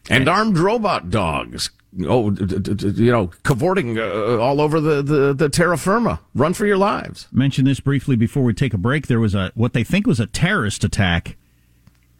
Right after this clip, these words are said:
Speaker 2: uh, yesterday in Norway by a recently converted to Islam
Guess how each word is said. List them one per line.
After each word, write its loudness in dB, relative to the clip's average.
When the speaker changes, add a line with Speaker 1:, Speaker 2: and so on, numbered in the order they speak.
Speaker 2:
uh, 4
yesterday 0
in 2
Norway -2
by 0
a 2
recently 2
converted 0
to -4
Islam 2